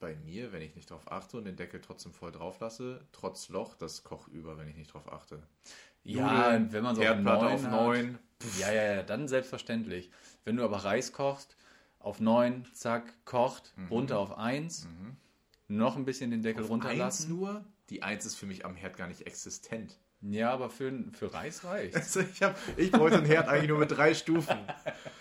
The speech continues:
Speaker 1: Aus, mittel, heiß. Das
Speaker 2: Nee.
Speaker 1: reicht für mich.
Speaker 2: Nee, weil Reis, also Reis kannst schon eins, Topf drauf,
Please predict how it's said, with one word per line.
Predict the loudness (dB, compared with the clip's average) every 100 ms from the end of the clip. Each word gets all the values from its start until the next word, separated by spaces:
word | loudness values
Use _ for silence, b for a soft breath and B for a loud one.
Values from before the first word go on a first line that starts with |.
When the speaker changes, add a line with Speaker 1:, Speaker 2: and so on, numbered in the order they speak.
| B B
Speaker 1:
Aus, | 8 10 8 6 0 -4
mittel, | 0 2 4 4 2 0 -2
heiß. | 4 4 4 0 -2
Das | 0 2
Speaker 2:
Nee. | 0 2
Speaker 1:
reicht | 4 4 2
für | -4 -6
mich. | -6 -10 -12
Speaker 2:
Nee, | -6 -4
weil | -2
Reis, | 0 0 0
also | -2 0
Reis | 2 0 -2
kannst | -8 -6
schon | -4 -4 -4
eins, | -6 -6 -6 -14 -20 _ -20 _ _ _ _
Topf | -8 -8 -4
drauf, | -4 -4